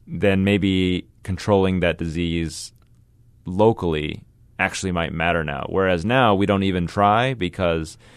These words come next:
that patient's gonna pass away from something that's gonna s-, affect them elsewhere in their body, not at the original tumor site. So that might bring radiation back into the fold. Um, a lot of patients bring up charged particle therapy, often known as protons in the United States.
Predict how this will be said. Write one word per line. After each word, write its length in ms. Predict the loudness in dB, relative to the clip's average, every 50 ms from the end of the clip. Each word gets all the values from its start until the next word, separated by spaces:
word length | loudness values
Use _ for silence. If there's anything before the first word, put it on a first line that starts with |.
| -20 -20 -20 -20 -20 -20 -20 -12 -8
that 140 | -6 -4 -2
patient's 380 | -2 -2 -2 -2 -4 -4 -4 -4
gonna 220 | -4 -6 -6 -4
pass 280 | -4 -4 -4 -4 -4 -4
away 200 | -4 -4 -4 -4
from 160 | -6 -8 -10
something 420 | -8 -8 -8 -8 -8 -8 -8 -6
that's 160 | -6 -8 -8
gonna 160 | -8 -10 -10 -10
s-, 140 | -10 -12 -16 _ -20 _ _ -16
affect 360 | -14 -12 -8 -8 -8 -8 -8
them 360 | -8 -8 -8 -8 -10 -12 -16 -8 -4
elsewhere 360 | -4 -2 -2 -2 -4 -6 -6
in 40 | -4
their 120 | -6 -4
body, 420 | -2 0 0 0 0 -2 -6 -10 -12 -10 -8
not 280 | -4 -2 -2 -2 -2
at 140 | -2 -6 -6
the 80 | -4 -6
original 380 | -4 -4 -6 -6 -6 -8 -10
tumor 280 | -8 -8 -6 -6 -6 -6
site. 320 | -6 -4 -4 -4 -4 -6 -10 -18 _ -20 -20 -20 -20 -20 _
So 220 | -10 -4 -2 0 2
that 160 | 2 2 4
might 120 | 4 2 2
bring 200 | 2 0 0 2
radiation 420 | 2 2 2 2 0 -2 -4 -4
back 180 | -2 -2 -2 -2
into 60 | -4 -6
the 80 | -6 -4
fold. 360 | -4 -2 -2 -2 -4 -8 -10 -18 _ -20 _ -20 _ -18 -8
Um, 480 | -4 -2 0 0 0 0 -2 -4 -6 -8 -12 _ _ _
a 40 | 6
lot 140 | 6 6 8
of 80 | 8
patients 280 | 6 4 4 4 2 0
bring 240 | 2 2 2 4 4
up 180 | 4 4 2 0 -6 -20 -20 -20 -20 _ -2
charged 460 | 4 6 6 6 6 4 0 -4 0
particle 320 | 2 2 2 2 0 -2
therapy, 580 | -2 0 2 2 2 0 0 -2 -2 -2 -4 -4 -8 -14 -20 -20 _ _ _ _ -16 -16 -16 _ _ _ -20 -18 -18 -14 _
often 380 | 0 2 2 2 2 2 2 2
known 220 | 2 2 2 2
as 200 | 2 0 -2 -4
protons 680 | -6 0 2 2 4 4 4 2 2 2 0 -2 -4 -6
in 60 | -4
the 40 | -2
United 280 | -2 0 -2 -2 -4 -4
States. 360 | -4 -2 -2 -2 -4 -8